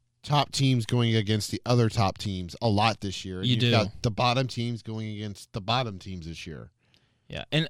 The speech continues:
Speaker 2: I, I know you mentioned Philly's schedule earlier. I just think that the opening part of their schedule isn't super tough. Like, they go to New England, which isn't,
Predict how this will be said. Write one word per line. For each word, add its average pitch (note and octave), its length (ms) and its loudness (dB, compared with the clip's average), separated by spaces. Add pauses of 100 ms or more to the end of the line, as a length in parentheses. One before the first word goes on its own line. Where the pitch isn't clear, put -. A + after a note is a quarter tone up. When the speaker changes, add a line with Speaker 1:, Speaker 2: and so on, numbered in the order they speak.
(100)
Speaker 2:
I, C#3 380 0
I D3 80 2
know F#3+ 120 4
you F3 220 4
mentioned F#3 360 2
Philly's C#3+ 600 0 (200)
schedule B2+ 340 2
earlier. B2 540 2 (400)
I D3 80 6
just D3+ 180 0
think G3+ 120 2
that F#3 120 2 (160)
the C#3 240 -2
opening C#3 380 2
part C3+ 200 2
of B2+ 60 0
their A#2 80 2
schedule B2 400 2
isn't A#2+ 260 2
super B2 280 -2
tough. - 500 -4 (320)
Like, A#2 160 -2
they B2+ 140 0
go A#2 160 0
to F3+ 640 4
New D3+ 220 4
England, D3 560 2
which B2+ 200 -2
isn't, C3 300 0